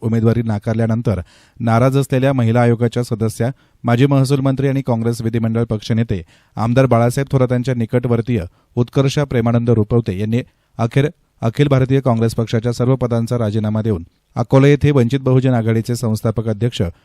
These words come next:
बाळासाहेब उर्फ प्रकाश आंबेडकर यांच्या प्रमुख उपस्थितीत वंचितमध्ये प्रवेश केलाय.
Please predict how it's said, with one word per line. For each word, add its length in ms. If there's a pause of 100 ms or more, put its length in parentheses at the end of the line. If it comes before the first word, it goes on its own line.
(160)
बाळासाहेब 440
उर्फ 180
प्रकाश 440
आंबेडकर 360
यांच्या 240
प्रमुख 300
उपस्थितीत 420 (360)
वंचितमध्ये 520
प्रवेश 300
केलाय. 200